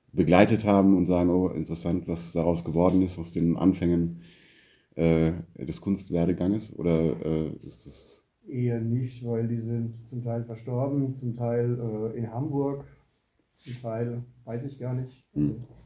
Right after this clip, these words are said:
Speaker 1: Wäre das interessant, also jetzt wirklich, äh, eine Frage, die mich sehr interessiert, ähm,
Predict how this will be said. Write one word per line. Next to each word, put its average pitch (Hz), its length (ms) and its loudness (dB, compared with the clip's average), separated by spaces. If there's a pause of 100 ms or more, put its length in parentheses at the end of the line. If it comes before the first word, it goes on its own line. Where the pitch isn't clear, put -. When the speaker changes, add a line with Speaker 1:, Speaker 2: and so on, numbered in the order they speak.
(920)
Speaker 1:
Wäre 104 100 10
das 101 100 8
interessant, 107 300 2
also 90 240 2
jetzt - 260 -2
wirklich, 80 460 -8
äh, - 20 -4
eine 76 420 -2
Frage, 78 300 -2 (160)
die - 100 -6
mich 78 180 -2
sehr 85 100 2
interessiert, 80 420 -4
ähm, 76 300 0